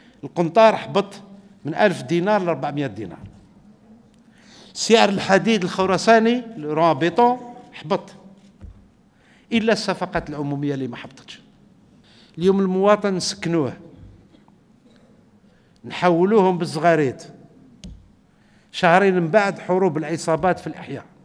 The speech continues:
اليوم المواطن درنا له إجراءات باش ولاده وبناته يمشيو يقراو، باش المقاول يشغل، لكن الأمن العام شوية ضعيف.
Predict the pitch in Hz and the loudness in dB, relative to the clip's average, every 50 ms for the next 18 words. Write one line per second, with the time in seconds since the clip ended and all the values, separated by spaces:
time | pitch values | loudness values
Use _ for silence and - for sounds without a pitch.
0 | _ _ _ _ _ _ _ _ _ _ _ _ _ _ _ _ _ _ _ _ | _ _ _ _ _ _ _ _ _ _ _ _ _ _ _ _ _ _ _ _
1 | _ _ _ _ _ - - - _ _ - 139 160 190 214 220 202 196 196 185 | _ _ _ _ _ -20 -20 -20 _ _ -8 -2 2 2 4 4 4 2 0 0
2 | 180 185 196 214 226 220 220 220 226 220 220 220 - - - - - - - - | 0 0 4 4 4 4 4 2 0 0 0 -2 -6 -12 -16 -18 -18 -20 -20 -20
3 | - - - _ - - _ _ _ _ _ _ _ _ _ _ _ _ _ _ | -20 -20 -20 _ -20 -20 _ _ _ _ _ _ _ _ _ _ _ _ _ _
4 | _ - 151 165 165 185 202 214 214 196 202 196 190 156 135 165 165 175 180 202 | _ -2 0 2 2 6 6 6 6 6 4 2 0 0 2 2 4 4 4 4
5 | 202 208 208 202 - - - - - - - - - - - - _ _ - 127 | 6 4 4 2 -2 -14 -18 -20 -20 -20 -20 -20 -20 -20 -20 -20 _ _ -8 -8
6 | 143 - - 160 160 175 196 202 190 151 175 170 160 135 127 160 202 202 190 - | -6 -4 -2 -2 0 2 4 4 4 4 4 2 2 2 2 2 4 4 2 2
7 | 180 175 165 160 156 - - 180 160 151 147 - 147 143 113 98 - - - - | 0 0 0 0 0 -2 0 0 0 0 0 0 0 -2 -2 -4 -8 -18 -20 -20
8 | - - - - _ _ _ _ _ _ _ _ _ _ _ _ _ _ _ _ | -20 -20 -20 -20 _ _ _ _ _ _ _ _ _ _ _ _ _ _ _ _
9 | _ _ - 131 156 151 - - 160 165 165 170 170 170 214 226 220 202 190 175 | _ _ -8 -4 -4 -4 -4 -4 -4 -2 -2 -2 4 8 8 8 10 8 6 2
10 | 170 202 202 - - 139 139 110 95 - - - - - - - - - - _ | 2 0 -2 -4 -6 -8 -8 -8 -10 -12 -18 -20 -20 -20 -20 -20 -20 -20 -20 _
11 | _ _ _ _ _ _ _ _ - - - - 156 151 156 - 165 160 170 170 | _ _ _ _ _ _ _ _ -20 -18 -8 -4 -4 -4 -2 -2 -2 -2 -2 -2
12 | 165 165 156 156 151 151 170 165 151 - - 160 160 151 131 135 139 139 123 - | -2 -2 -2 -2 -2 0 -2 -2 -2 -4 -4 -2 -2 -2 -2 -2 -4 -4 -4 -6
13 | - - | -10 -20